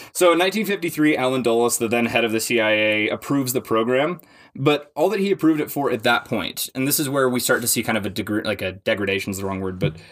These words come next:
he approved it for psychological testing, uh, or for testing of psychology and drug research to control human behavior. Um, there's, like, a hundred and fifty recorded studies that are done on people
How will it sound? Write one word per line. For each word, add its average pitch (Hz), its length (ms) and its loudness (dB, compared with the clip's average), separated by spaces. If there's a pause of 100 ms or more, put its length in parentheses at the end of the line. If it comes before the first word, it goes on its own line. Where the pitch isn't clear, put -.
(300)
he 175 120 4
approved 185 280 2
it 170 80 -2
for 147 160 -2
psychological 185 640 2
testing, 143 520 0
uh, 113 320 2
or 110 200 -2
for 113 220 -2
testing 156 380 0
of 107 80 -2
psychology 151 640 0
and 113 180 0
drug 123 360 2
research 113 800 0
to 110 500 2
control 113 440 0
human 101 320 -2
behavior. 92 680 -4 (460)
Um, 107 560 0 (920)
there's, 135 220 -2
like, 131 140 0
a 113 80 0
hundred 151 260 0
and 127 120 -2
fifty 131 260 -2
recorded 117 540 -2
studies 123 560 0
that 113 160 -2
are 110 100 0
done 110 180 0
on 104 140 0
people 123 420 -2